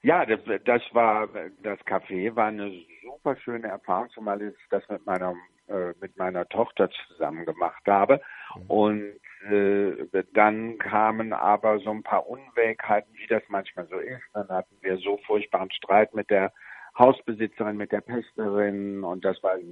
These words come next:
Speaker 1: sehr, sehr anstrengend, sehr, sehr unangenehm, hab selten so böse Menschen kennengelernt.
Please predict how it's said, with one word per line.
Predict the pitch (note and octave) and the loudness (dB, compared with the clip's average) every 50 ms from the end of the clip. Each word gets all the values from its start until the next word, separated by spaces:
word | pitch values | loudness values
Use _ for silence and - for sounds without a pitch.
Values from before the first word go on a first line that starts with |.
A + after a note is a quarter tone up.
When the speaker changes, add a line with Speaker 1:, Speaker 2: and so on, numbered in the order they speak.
| F2 E2+ F2 | -10 -2 4
Speaker 1:
sehr, | A2 B2 A#2+ G#2+ G2 | 6 8 6 6 4
sehr | - G2+ F2+ D#2+ | 2 2 2 2
anstrengend, | D#2 - - - - G2 F#2+ F#2+ F#2 E2 D#2+ E2 | 2 0 -6 -12 -10 -8 -8 -8 -10 -12 -10 -4
sehr, | G#2 A#2 A#2+ G#2+ | -2 0 0 0
sehr | G2 G#2 G2+ | 0 -2 -2
unangenehm, | - - G#2 G#2+ G2 F#2+ F#2+ F#2+ F2+ F2+ F#2 F2+ F#2+ G2+ | -2 -4 -6 -6 -6 -6 -6 -8 -10 -12 -12 -14 -14 -14
hab | F#2+ - _ | -14 -14 _
selten | - F#2 F#2 F#2+ - - F2+ | -6 -6 -6 -6 -6 -14 -20
so | F2+ F#2 F2+ - _ _ _ | -18 -18 -18 -18 _ _ _
böse | - G2 F#2+ F#2+ F#2+ | -2 -2 0 0 -2
Menschen | F#2+ F#2+ F#2 F#2 - - - - | -4 -4 -4 -4 -4 -8 -8 -8
kennengelernt. | - G#2 G#2+ G#2+ G#2+ - G2+ G2+ G2 G2+ G2 G#2 | -6 -6 -6 -6 -6 -6 -4 -2 -2 -4 -4 -6